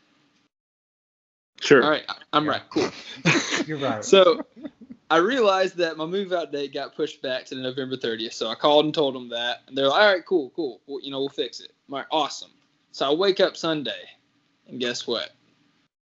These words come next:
Speaker 3: You, you couldn't check
Speaker 1: No Wi-Fi.
Speaker 3: the scores of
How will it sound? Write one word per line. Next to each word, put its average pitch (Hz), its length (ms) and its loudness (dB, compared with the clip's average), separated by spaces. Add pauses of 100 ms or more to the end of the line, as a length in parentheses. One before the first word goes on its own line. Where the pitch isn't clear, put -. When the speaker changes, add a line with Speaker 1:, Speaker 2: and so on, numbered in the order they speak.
(1120)
Speaker 3:
You, 135 180 -6 (220)
you 139 240 -4
couldn't 135 380 0 (280)
check 120 200 -2
Speaker 1:
No 123 160 10
Wi-Fi. 110 580 4
Speaker 3:
the 139 100 2
scores 131 560 4
of 123 220 -2